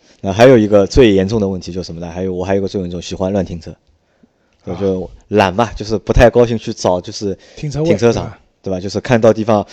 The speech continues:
Speaker 1: 看看没有人，看看警察也不会来，就车一停，就，然后就去办事了。因为我每年就是要交的就是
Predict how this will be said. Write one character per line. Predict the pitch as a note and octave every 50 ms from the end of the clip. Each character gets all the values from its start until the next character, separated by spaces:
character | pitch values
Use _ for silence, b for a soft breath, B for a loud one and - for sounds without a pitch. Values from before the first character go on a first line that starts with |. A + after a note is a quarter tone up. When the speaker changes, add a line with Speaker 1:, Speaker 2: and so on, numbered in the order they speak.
| B B B
Speaker 1:
看 | - - B2+
看 | A2 A2+ G2+
没 | G2 A2
有 | A#2 G#2
人， | G2 G2 G2+
看 | - A2+ A2
看 | A2
警 | G#2 - G2 F#2
察 | - A2+ A2
也 | A2
不 | - -
会 | - A#2+ A2
来， | F#2+ F2+ F#2+ F2
就 | - G#2+ F#2+ B B B B B B B B B
车 | - - A#2
一 | A2 A2+
停， | G#2 - F2+ G2 G2+
就， | - G2+ F#2
然 | F#2 F#2
后 | G2 F#2
就 | - G#2+ F#2
去 | - - G2+ F2+ - _
办 | - G#2+ F#2+
事 | F2+ - -
了。 | G2+ E2 G2+
因 | G#2+ G#2+
为 |
我 | G#2 G2+ G#2+ A#2
每 | B2 A#2 G#2 G2
年 | F2+ F#2 F#2+ G2
就 | A#2
是 | G#2+ - A2+ G#2+
要 | A2+ G#2+ G2+
交 | - - - A2+ A2
的 | G#2+ G#2
就 | F#2+ G#2
是 | F#2 - - G2 G2 F#2 F2+